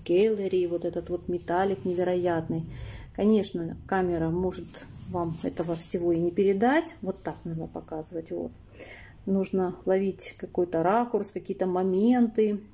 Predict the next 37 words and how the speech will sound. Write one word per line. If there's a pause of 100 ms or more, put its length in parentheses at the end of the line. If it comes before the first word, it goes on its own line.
(920)
чтобы
все
это
показать. (360)
И
вот
сочетание, (240)
да,
вот
эти
вот (260)
полосы
зеленые,
вот
это
все
вышивается
очень
легко.
Вот
это
сочетание
вот
такой
легкости (380)
в
отшиве. (400)
И (100)
есть
какие-то
м-,
места
здесь,
конечно,
которые
очень
кропотливые.